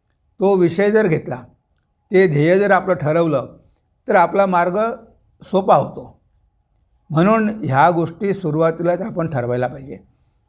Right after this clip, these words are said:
एकदा ठरवल्यानंतर मग मागे वळून बघायचे नाही.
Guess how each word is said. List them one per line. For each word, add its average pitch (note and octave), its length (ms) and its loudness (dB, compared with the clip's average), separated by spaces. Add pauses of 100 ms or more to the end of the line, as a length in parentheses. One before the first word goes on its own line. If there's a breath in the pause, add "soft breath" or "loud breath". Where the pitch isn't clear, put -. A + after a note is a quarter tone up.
(360)
एकदा F3+ 280 4
ठरवल्यानंतर F3 880 2 (500)
मग F3 300 2
मागे E3 320 2
वळून F3+ 280 0
बघायचे D3+ 380 0
नाही. F3 280 -2